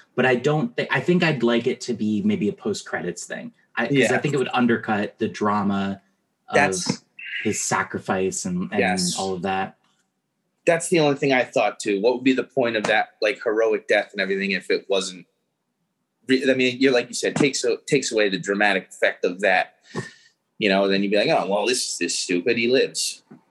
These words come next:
Speaker 1: Yeah, like, this, there's no stakes.
Speaker 2: I mean, yeah,
Speaker 1: Yeah.
Speaker 2: I mean, this is stupid. We know what happens. He lives. So, yeah,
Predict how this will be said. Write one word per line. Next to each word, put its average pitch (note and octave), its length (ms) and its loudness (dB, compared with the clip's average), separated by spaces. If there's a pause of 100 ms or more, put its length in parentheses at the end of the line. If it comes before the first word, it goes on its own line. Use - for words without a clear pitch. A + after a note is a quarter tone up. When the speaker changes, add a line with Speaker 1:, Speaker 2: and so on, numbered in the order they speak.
(140)
Speaker 1:
Yeah, G2+ 260 2
like, A2 160 0
this, - 220 -2
there's B2 200 2
no B2+ 140 2
stakes. - 840 -2
Speaker 2:
I D3 80 4
mean, C3 180 4
yeah, A#2+ 400 4
Speaker 1:
Yeah. A2+ 60 4
Speaker 2:
I - 100 -6
mean, A#2+ 240 -8 (640)
this C3+ 160 2
is B2+ 80 0
stupid. G2+ 460 -2
We G#2+ 100 -2
know G#2+ 140 4
what G2 120 2
happens. F#2+ 440 -2
He F#2+ 100 0
lives. G#2 320 2
So, G2+ 200 4
yeah, A#2 240 2